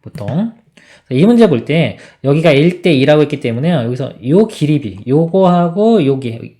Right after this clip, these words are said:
곧 이게 Y좌표 되겠죠? Y좌표. 대신 부호는 반대가 됩니다. 음. 요 길이 비율,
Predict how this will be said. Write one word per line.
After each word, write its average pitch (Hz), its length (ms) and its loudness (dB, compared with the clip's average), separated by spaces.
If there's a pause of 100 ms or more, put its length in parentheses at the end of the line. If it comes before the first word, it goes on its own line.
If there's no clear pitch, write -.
(140)
곧 151 180 -6
이게 151 120 0
Y좌표 165 420 4
되겠죠? 147 480 -2 (520)
Y좌표. 113 580 -6 (220)
대신 160 300 -2
부호는 202 500 2 (400)
반대가 147 420 0
됩니다. 117 640 -6 (280)
음. 101 140 -18 (680)
요 170 200 4
길이 156 260 2
비율, 101 260 -8